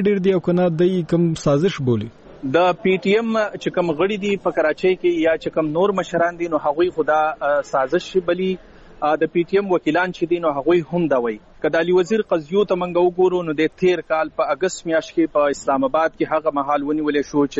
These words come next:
Speaker 2: د موټر ګاډي د یو موټرسایکل سره ټکر وشو. د هغې وروسته په علي وزیر باندې دوه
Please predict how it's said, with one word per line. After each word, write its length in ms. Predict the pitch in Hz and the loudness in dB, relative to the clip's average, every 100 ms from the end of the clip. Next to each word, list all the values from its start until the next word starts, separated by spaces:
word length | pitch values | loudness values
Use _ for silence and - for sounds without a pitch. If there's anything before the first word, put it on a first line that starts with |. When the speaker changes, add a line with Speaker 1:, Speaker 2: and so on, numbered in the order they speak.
| 127 | 2
Speaker 2:
د 20 | 127 127 127 | 4 4 2
موټر 280 | 135 180 180 139 | 0 0 0 0
ګاډي 260 | 143 139 143 139 | 0 0 -2 -2
د 40 | 131 | -4
یو 60 | 135 - 127 | -4 -4 -4
موټرسایکل 440 | 123 190 170 156 - | -2 -2 0 -2 0
سره 180 | 131 123 | -2 0
ټکر 220 | 120 156 | 0 0
وشو. 220 | 160 170 156 - - | 0 -2 -2 -6 -4
د 20 | |
هغې 280 | 147 160 190 208 | -2 0 0 2
وروسته 260 | 202 - | 0 0
په 100 | 170 | 0
علي 160 | 156 151 | 0 2
وزیر 280 | 151 160 175 | 2 0 0
باندې 260 | 160 147 127 | 0 -2 -2
دوه 100 | 160 | -2